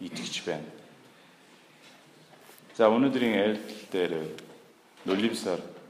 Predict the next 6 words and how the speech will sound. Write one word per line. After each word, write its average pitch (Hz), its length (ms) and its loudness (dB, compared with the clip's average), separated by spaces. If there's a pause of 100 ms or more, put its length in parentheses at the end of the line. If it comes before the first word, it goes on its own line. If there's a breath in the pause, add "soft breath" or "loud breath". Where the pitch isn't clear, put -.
(240)
Амар 110 260 2
уйлсан 101 800 0
энэ 87 160 -2
эмэгтэйгийн 87 480 -4
тухай 80 400 -4 (180)
сонслоо. 87 680 -4